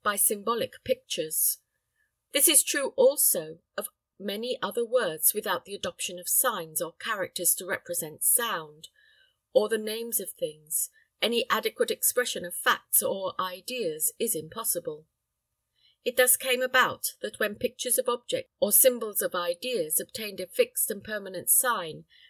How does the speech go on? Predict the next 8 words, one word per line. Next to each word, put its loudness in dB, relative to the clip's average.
for -2
the -2
sound 2
in -10
any -4
language, -10
phonetism 0
began. -4